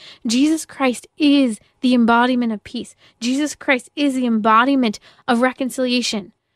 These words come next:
Th-, this group that's so scandalously mocking our faith, let us reconcile ourselves to God for the scandal we have done, for the scandal that is being done today at Dodger Stadium.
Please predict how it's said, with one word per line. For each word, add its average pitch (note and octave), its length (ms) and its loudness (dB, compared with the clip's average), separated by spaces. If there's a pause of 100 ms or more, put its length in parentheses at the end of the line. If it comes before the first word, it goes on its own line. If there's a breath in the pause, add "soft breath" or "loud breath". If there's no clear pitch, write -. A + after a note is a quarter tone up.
(160)
Th-, B3 200 -12
this C4 260 0
group C4 300 2
that's D4 240 0
so D#4 120 0
scandalously C#4+ 920 -2
mocking B3+ 440 -2
our B3+ 140 -4
faith, B3+ 260 2 (280 soft breath)
let C#4+ 180 2
us D4 140 0
reconcile B3 1040 -2 (300)
ourselves B3+ 580 0 (160)
to B3 240 -8
God A#3 340 2
for B3 100 -12
the A#3 80 -4
scandal A#3+ 420 -8
we A3+ 160 -4
have A3 120 -8
done, G#3+ 220 -4
for A#3 120 -12
the A3+ 60 -6
scandal B3+ 460 -10
that B3 120 -4
is A#3 80 -12
being A3+ 260 -6
done A#3 260 -4
today A3 240 -10
at A3 80 -14
Dodger A3 300 -8
Stadium. G#3 580 -12